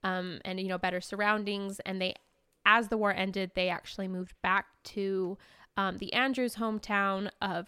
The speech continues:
Hersham in England. So this is fun, though. So her stepfather, though, at this time sponsored lessons for her.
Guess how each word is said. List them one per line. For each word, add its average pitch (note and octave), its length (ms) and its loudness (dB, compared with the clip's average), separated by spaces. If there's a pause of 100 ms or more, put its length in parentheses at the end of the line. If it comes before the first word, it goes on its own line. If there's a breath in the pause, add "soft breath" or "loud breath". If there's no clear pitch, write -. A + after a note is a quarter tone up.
Hersham D#4+ 440 -6 (100)
in E4+ 80 -6
England. F4+ 460 -6 (280 soft breath)
So D4+ 520 6
this D4+ 260 0
is E4 160 0
fun, B3 240 2
though. A3+ 160 2
So A#3+ 300 2
her C4+ 180 2
stepfather, C4 720 2
though, G3+ 200 0
at F#3+ 160 -2
this G#3 180 -4
time G3+ 240 -2
sponsored G3+ 540 -2
lessons F#3+ 460 -2
for C4+ 200 0
her. D4 320 0